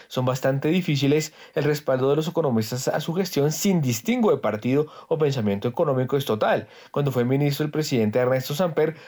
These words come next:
los ortodoxos desde su primer día no le perdonaron una. Hoy Ocampo, en cambio, aglutina y tranquiliza y le despierta confianza a los mercados y a los organismos multilaterales. "¿Para qué se inventan rumores?", dijo José Antonio Campo. "Esa es mi respuesta. No se inventen rumores",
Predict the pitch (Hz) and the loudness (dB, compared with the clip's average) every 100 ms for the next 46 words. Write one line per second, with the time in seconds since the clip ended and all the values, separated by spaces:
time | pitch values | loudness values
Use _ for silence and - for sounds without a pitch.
0 | - 165 156 143 139 120 - 147 160 156 | -4 0 0 2 2 2 2 0 2 0
1 | 160 147 127 113 139 170 160 156 135 131 | -2 -2 0 2 2 2 2 2 2 2
2 | 147 147 139 101 107 147 226 127 - - | 0 0 2 2 2 2 2 2 -4 -16
3 | - - 151 180 160 147 175 165 160 147 | -6 0 2 2 0 0 -2 0 0 2
4 | 165 - 156 147 131 135 143 175 180 160 | 2 2 0 0 0 0 2 0 0 0
5 | 139 - 120 127 131 170 - 175 147 120 | -2 -2 0 0 0 -2 0 0 2 2
6 | 101 - 247 240 143 123 120 113 117 135 | 0 0 0 0 0 -2 0 -2 0 0
7 | 156 190 180 156 175 - - - 202 196 | 2 0 2 2 0 -4 -20 -2 0 2
8 | 190 175 147 131 139 147 151 139 135 123 | 2 2 2 2 2 2 0 0 0 2
9 | 98 123 220 131 107 - _ - - - | 4 4 4 0 -4 -10 _ -20 -10 -2
10 | 147 135 - 160 160 170 170 175 127 127 | 0 0 -2 -2 0 0 2 0 2 2
11 | 175 131 107 110 120 143 135 104 131 160 | 2 2 0 -2 -2 -4 -2 0 0 0
12 | 131 120 170 - - 127 135 135 127 107 | -2 0 -4 -6 -8 -2 0 2 2 0
13 | - 202 190 101 113 127 135 139 147 135 | 0 0 0 -2 0 0 0 0 -2 0
14 | 135 135 185 220 175 165 180 | 0 0 0 2 2 2 0